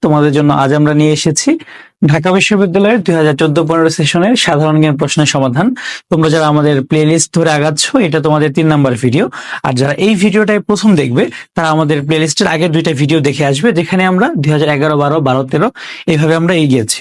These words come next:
ওকে, তোমাদের এখানকার যে প্রথম প্রশ্নটা, সেটা ছিল আন্তর্জাতিক মাতৃভাষা দিবসের উদ্দেশ্য কি ছিল? ঠিক আছে, আন্তর্জাতিক মাতৃভাষা দিবসের আমরা অপশনগুলো যদি দেখি, মাতৃভাষার অধিকার প্রতিষ্ঠা, মাতৃভাষার বিদেশে প্রচার,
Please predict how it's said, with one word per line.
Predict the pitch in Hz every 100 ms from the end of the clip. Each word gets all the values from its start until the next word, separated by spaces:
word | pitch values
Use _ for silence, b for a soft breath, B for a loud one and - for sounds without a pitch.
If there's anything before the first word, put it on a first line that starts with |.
| 147
ওকে, | 143 240 - B B _
তোমাদের | 185 190 214
এখানকার | 202 214 214
যে | 196 185
প্রথম | 190 202
প্রশ্নটা, | 190 196 196 202
সেটা | - 170 170
ছিল | 160 208 330 B B _
আন্তর্জাতিক | 170 196 202 202 214 233 196
মাতৃভাষা | 175 156 190 185 185 208
দিবসের | 165 160 160 185
উদ্দেশ্য | 165 139 160 - 190 190
কি | 170 165
ছিল? | - - - _ _ _
ঠিক | - 254
আছে, | -
আন্তর্জাতিক | 147 156 202 214 208
মাতৃভাষা | 180 190 196 196
দিবসের | 196 196 196 151 160 B B
আমরা | 151 156
অপশনগুলো | 156 196 190 196
যদি | 180 151
দেখি, | 160 - 339 B B -
মাতৃভাষার | 147 143 185 190 202
অধিকার | 180 165 175 170
প্রতিষ্ঠা, | 170 180 - 262
মাতৃভাষার | 285 160 160 156 156 165
বিদেশে | 151 156 -
প্রচার, | 156 165 185